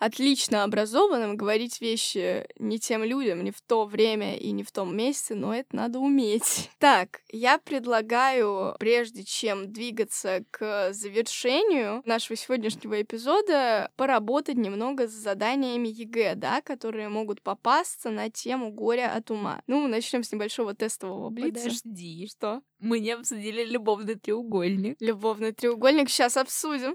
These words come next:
Speaker 1: Сначала егэ, Полина, сначала егэ, потом мальчики. <laughs> Так вот, укажите жанр, к которому относятся пьесы Грибоедова "Горе от ума".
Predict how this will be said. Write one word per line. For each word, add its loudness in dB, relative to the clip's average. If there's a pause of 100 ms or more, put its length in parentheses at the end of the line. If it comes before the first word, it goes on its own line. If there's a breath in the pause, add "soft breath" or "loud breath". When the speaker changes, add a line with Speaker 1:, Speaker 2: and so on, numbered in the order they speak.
Speaker 1:
Сначала 6
егэ, 4
Полина, 4
сначала 6
егэ, 8
потом 4
мальчики. 2
<laughs> 2
Так 4
вот, 6 (180)
укажите 8
жанр, 12
к -20
которому 6
относятся 4
пьесы 2
Грибоедова 0
"Горе 2
от -2
ума". -6